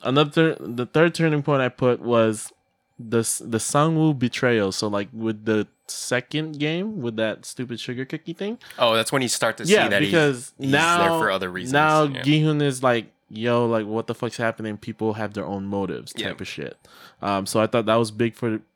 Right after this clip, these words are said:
Speaker 1: that was big for at least them, our main character because it's another obstacle that he has to think about 'cause he, someone he trusts could possibly screw him over. Um, fourth point that I put down was Ganbu because, again,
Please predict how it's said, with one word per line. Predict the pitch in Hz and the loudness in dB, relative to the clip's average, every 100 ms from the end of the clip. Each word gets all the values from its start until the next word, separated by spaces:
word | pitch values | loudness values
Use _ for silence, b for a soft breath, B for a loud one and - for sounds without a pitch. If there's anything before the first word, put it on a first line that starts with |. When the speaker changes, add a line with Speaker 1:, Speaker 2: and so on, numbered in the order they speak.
| - | -8
Speaker 1:
that | 95 117 | -2 -2
was | 113 | -2
big | 95 98 113 107 - | -6 -2 -2 -4 -12
for | - 113 110 107 | -6 -2 0 -2
at | 92 | -6
least | 90 110 107 | -4 -6 -6
them, | 104 101 | -8 -8
our | 95 | -10
main | 101 98 | -8 -10
character | 95 120 113 101 95 | -6 -6 -4 -6 -8
because | 95 107 92 92 b b b b b _ _ - | -8 -6 -6 -8 b b b b b _ _ -12
it's | - 107 | -8 -4
another | 113 113 110 113 | 0 2 2 0
obstacle | 95 107 - 107 104 | -2 -4 -6 -6 -4
that | 95 | -4
he | 110 117 | -2 0
has | 117 - | 0 -2
to | |
think | - 95 | -10 -10
about | 87 90 90 | -8 -8 -6
'cause | 92 | -8
he, | 98 98 _ | -8 -10 _
someone | - 104 101 98 | -12 -8 -6 -8
he | 101 | -10
trusts | - 117 101 | -6 -4 -4
could | - 87 | -8 -8
possibly | 101 - 90 95 92 - | -8 -8 -8 -8 -8 -12
screw | - - 104 | -16 -14 -12
him | 92 104 | -8 -8
over. | 101 76 55 B B B B B | -8 -10 -18 B B B B B
Um, | 80 101 101 98 98 98 - | -2 0 2 0 -4 -8 0
fourth | 160 165 - | 4 4 4
point | 170 156 | 2 4
that | 139 | 4
I | 139 | 4
put | - 139 131 131 | 4 0 0 2
down | 127 123 113 | 2 2 0
was | 104 | 0
Ganbu | 107 107 107 123 117 | 0 -2 2 2 2
because, | 107 107 101 | -2 -6 -6
again, | 98 107 101 95 | -4 -4 -4 -8